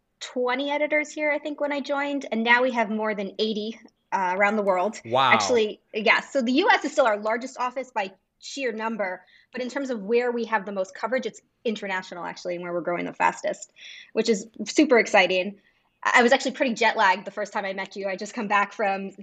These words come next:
Speaker 1: meeting with the World Health Org-, Organization. I was out in Geneva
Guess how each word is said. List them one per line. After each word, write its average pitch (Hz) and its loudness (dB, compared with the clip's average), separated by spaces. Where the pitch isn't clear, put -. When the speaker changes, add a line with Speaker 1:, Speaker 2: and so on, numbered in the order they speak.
Speaker 1:
meeting 226 -2
with 208 -4
the 208 -4
World 190 0
Health 269 4
Org-, 254 0
Organization. 233 -2
I 190 0
was 196 -6
out 202 0
in 202 -6
Geneva 220 2